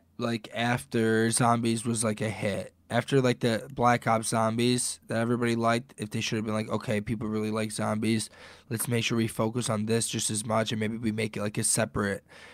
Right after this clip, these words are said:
game. Maybe even make it cheaper, or, or make it, like, an add-on where it's, like, cheaper to buy it, or, but you can just buy it by itself if you want it or something." Like, I don't know. I just,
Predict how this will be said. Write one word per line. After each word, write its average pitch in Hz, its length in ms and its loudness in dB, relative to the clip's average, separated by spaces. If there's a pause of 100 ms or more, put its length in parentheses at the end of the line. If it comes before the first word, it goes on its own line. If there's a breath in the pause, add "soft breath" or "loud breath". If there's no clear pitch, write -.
(180 loud breath)
game. 117 260 4
Maybe 123 200 6
even 131 220 8
make 120 200 0
it 110 80 -2
cheaper, 110 580 2
or, 104 380 0
or - 100 -6
make 120 220 0
it, 123 40 0
like, 117 160 0
an 113 120 -2
add-on 113 480 4
where 107 120 0
it's, 113 120 -4
like, 107 200 -4
cheaper 113 380 -2
to 110 80 0
buy 110 300 4
it, 104 180 2 (140)
or, 110 100 -6
but 113 220 -2
you 107 80 -2
can 117 100 -6
just 110 160 -4
buy 113 200 2
it - 80 -6
by 107 120 2
itself 107 420 -2
if 107 120 -10
you 104 100 -2
want 98 260 -4
it 95 160 -4
or 101 120 -4
something." 104 400 -6
Like, 104 180 -2 (460 loud breath)
I 131 140 4
don't 139 100 6
know. 117 280 2
I 139 100 2
just, 139 300 0